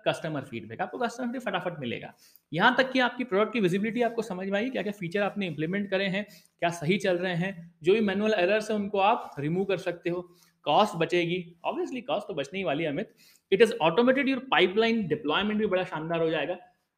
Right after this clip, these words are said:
अंततः जो समझा जाए, कम्युनिकेशन होगा ऑर्गेनाइजेशन में, एम्प्लॉइज में, और आप कस्टमर को भी फीडबैक दे पाओगे, उसका फीडबैक ले पाओगे, तो फटाफट आपका काम होगा।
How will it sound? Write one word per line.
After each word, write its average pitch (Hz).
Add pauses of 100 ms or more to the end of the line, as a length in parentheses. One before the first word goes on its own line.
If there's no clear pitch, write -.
(240)
अंततः 294
जो 311
समझा 226
जाए, 202
कम्युनिकेशन 208
होगा 233
ऑर्गेनाइजेशन 202
में, 254
एम्प्लॉइज 165
में, 294
और 165
आप 175
कस्टमर 196
को 190
भी 202
फीडबैक 131
दे 123
पाओगे, 208
उसका 185
फीडबैक 151
ले 135
पाओगे, 120 (440)
तो 240
फटाफट 226
आपका 202
काम 180
होगा। 196